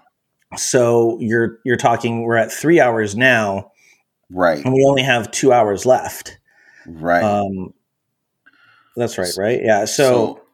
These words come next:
Speaker 2: So,
Speaker 1: or two
Speaker 2: okay.
Speaker 1: episodes left. So that's, that's only one hour. So that means we're gonna have potentially an hour finale, hour or two ninety, either two ninety-minute episodes or,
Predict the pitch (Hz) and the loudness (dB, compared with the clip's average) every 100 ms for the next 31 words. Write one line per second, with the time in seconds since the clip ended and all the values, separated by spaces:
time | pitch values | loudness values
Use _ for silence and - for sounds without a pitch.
0 | - - - - - - 123 - 175 156 | -20 -20 -18 -20 -12 -4 0 4 4 2
1 | 143 135 127 120 - 139 131 - 139 139 | 0 2 2 2 2 2 2 0 0 2
2 | 151 135 120 123 117 123 110 92 - - | 2 0 0 0 0 2 2 0 -4 0
3 | 131 123 117 110 127 123 127 110 117 123 | 2 4 2 2 2 2 0 -2 0 0
4 | 113 117 110 110 104 - - - _ _ | 0 2 2 2 0 -6 -14 -16 _ _
5 | _ _ _ - 107 160 160 - 123 117 | _ _ _ -8 -2 -2 0 2 4 4
6 | 113 104 107 113 - _ _ _ _ _ | 4 2 0 -2 -14 _ _ _ _ _
7 | _ _ _ _ - 101 92 110 107 113 | _ _ _ _ -2 0 0 2 2 2
8 | - 113 113 120 143 127 107 107 107 107 | 2 2 4 2 0 0 0 0 -2 -4
9 | - 107 104 - 135 135 135 135 165 147 | 0 0 0 0 2 2 2 2 2 2
10 | - 196 175 165 160 151 139 139 131 139 | 2 2 2 2 2 4 4 2 0 4
11 | 135 131 135 127 113 107 104 104 104 139 | 4 2 -2 -6 -2 0 2 0 -2 -8